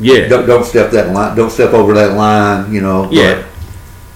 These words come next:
Speaker 1: Oh, another character that could possibly be, uh, Man-Bat.
Speaker 2: Man-Bat would be dope.
Speaker 1: I think he could be, uh, I think he could be all right.
Speaker 2: I'll take this.
Speaker 1: So, yeah. All right, so, yeah, I mean, Man-Bat could be dope.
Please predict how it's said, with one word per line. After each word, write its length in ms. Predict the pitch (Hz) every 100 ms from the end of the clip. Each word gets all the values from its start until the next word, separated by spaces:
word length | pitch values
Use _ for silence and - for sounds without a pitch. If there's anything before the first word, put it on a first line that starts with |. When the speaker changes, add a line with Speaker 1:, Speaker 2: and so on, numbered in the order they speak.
| - - - - - - -
Speaker 1:
Oh, 340 | 135 123 87 -
another 280 | 120 127 90
character 440 | 95 87 85 82
that 200 | 78 73
could 200 | 87 76
possibly 360 | 87 82 80 82
be, 280 | 85 80 78
uh, 200 | - - - - -
Man-Bat. 540 | 90 95 85 78 50 - - - - - - - -
Speaker 2:
Man-Bat 440 | 110 120 120 120
would 100 | 117
be 80 | -
dope. 280 | - - -
Speaker 1:
I 40 |
think 180 | 98 92
he 40 | 95
could 160 | 92
be, 260 | 82 85 76
uh, 140 | 65 60 92 - - - -
I 40 |
think 200 | 90 95
he 60 | 90
could 140 | 90
be 180 | 85 78
all 120 | 55
right. 180 | - - - - - - -
Speaker 2:
I'll 80 | - -
take 140 | - -
this. 320 | - - - -
Speaker 1:
So, 80 | -
yeah. 180 | - - - - - - - - - - - - - -
All 60 |
right, 260 | 110 90 95
so, 140 | 92
yeah, 280 | 110 107 90 92
I 40 | 113
mean, 300 | 101 95 95 - -
Man-Bat 520 | 104 110 107 104 -
could 100 | 92
be 80 | 95
dope. 400 | 90 95 90